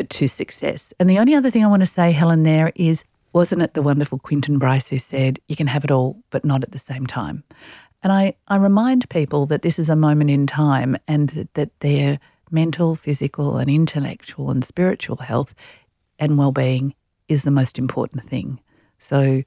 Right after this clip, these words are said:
if you can't live your life and save your marriage and have, you know, well-being in this part, uh,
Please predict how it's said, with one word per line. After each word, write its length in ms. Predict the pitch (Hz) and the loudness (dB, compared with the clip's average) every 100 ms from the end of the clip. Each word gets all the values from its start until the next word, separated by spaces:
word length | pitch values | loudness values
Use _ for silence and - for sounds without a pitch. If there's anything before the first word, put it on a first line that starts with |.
| _ _ | _ _
if 160 | 143 147 | -6 -4
you 160 | 143 | -6
can't 720 | - - 180 170 - - - _ _ _ _ - | -6 -12 -2 0 -2 -6 -20 _ _ _ _ -4
live 220 | 160 147 | -4 -2
your 120 | 143 | -2
life 380 | 139 135 127 - | 0 -2 -4 -6
and 140 | 139 | -6
save 280 | - 143 143 | -2 0 0
your 100 | 139 | 0
marriage 520 | 139 135 135 131 131 | 0 0 0 -2 -4
and 360 | 135 131 127 135 - - - | -2 0 0 -2 -10 -20 -20
have, 340 | - 147 135 - - | -2 -2 -2 -8 -4
you 120 | 147 | 0
know, 120 | 131 | 2
well-being 480 | 147 135 143 135 131 | 2 0 0 0 2
in 80 | 135 | 2
this 180 | 143 | 0
part, 480 | - - - - 180 - - - _ 143 | -4 -6 -2 -2 -4 -12 -20 -20 _ -8
uh, 160 | 135 | -8